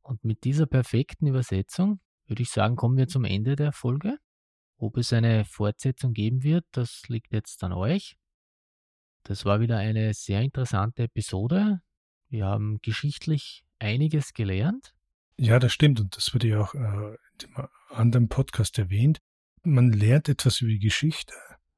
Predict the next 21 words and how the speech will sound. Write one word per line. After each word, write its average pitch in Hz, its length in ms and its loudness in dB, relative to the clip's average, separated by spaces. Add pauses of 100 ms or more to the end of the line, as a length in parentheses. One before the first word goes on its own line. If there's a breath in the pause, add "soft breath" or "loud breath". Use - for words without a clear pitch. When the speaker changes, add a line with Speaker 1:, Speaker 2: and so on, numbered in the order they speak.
(440)
Speaker 2:
Und 120 640 0 (240)
mich 147 320 4
animiert 131 380 8
es 127 120 2
auch 120 220 2
oft - 380 -2
dazu, 135 280 0
dann 123 320 4 (260)
bei 123 80 -4
bestimmten 127 480 4
Themen, 120 400 2 (440)
mm, 120 60 -12 (320)
mir 123 220 4
Bücher 147 360 2
zu - 140 0
kaufen 110 520 -2
oder, 113 580 0 (240)
äh, 110 260 4
mir 113 220 2
Material 117 520 0
auszugraben 113 840 -2